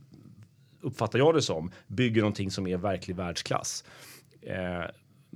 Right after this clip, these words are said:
man bygger en jätteplattform för arkitekter och, och, och, eh,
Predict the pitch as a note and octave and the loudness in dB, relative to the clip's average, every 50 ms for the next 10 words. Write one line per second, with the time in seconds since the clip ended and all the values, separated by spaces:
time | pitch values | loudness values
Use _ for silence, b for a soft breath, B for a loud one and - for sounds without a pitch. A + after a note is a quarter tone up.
0 | - - - - - - - - - A#2 A#2 B2+ C#3 C3+ C3+ C#3 C3 A2+ A#2 A2+ | -14 -14 -14 -14 -14 -14 -16 -14 -10 -4 0 2 4 6 6 4 6 6 6 6
1 | A2+ A#2+ A2+ - A2 - A2 G#2+ - - - C#3 C#3 C3+ B2+ C3 - - A#2+ A#2 | 6 4 4 2 0 -2 -2 -2 -2 0 4 6 6 6 6 4 4 4 6 6
2 | A2+ A#2 A#2+ A2 A2 - G#2+ - A#2 A2 - - - - A2 G#2+ G2+ G2+ - G2+ | 6 4 4 0 0 -2 -2 0 0 0 0 -2 -4 0 2 2 2 2 0 -2
3 | G2 F#2 - - G2+ F#2+ F#2+ F#2+ - - G2+ F#2+ F#2 F#2 F#2+ G2 F#2+ F#2 F#2 F#2 | -4 -4 -4 -4 -4 -4 -4 -4 -4 -6 -4 -4 -2 -2 0 0 0 2 0 0
4 | F2+ | -2